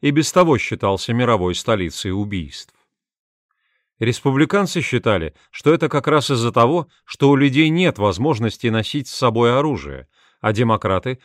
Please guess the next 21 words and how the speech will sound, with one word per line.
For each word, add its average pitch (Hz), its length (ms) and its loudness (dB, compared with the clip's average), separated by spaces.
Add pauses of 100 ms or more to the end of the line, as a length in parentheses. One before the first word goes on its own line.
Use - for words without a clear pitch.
(160)
обычно 175 460 0
затыкали 139 540 2
им 120 120 2
рот 180 240 -2 (200)
гуманистическими 160 1080 -2
лекциями 139 640 -2 (200)
о 160 120 4
вреде 120 400 2
оружия. 90 600 -4 (720)
В 90 140 -4
этот 110 240 0
момент 104 480 -2 (360)
Дэвид 160 360 2
почувствовал 139 840 0 (180)
ненависть 113 800 2
к 104 80 -10
демократам. 101 800 -4 (1000)
Он 180 200 4
выехал 143 520 4
из 110 200 0
Джамайки 98 720 0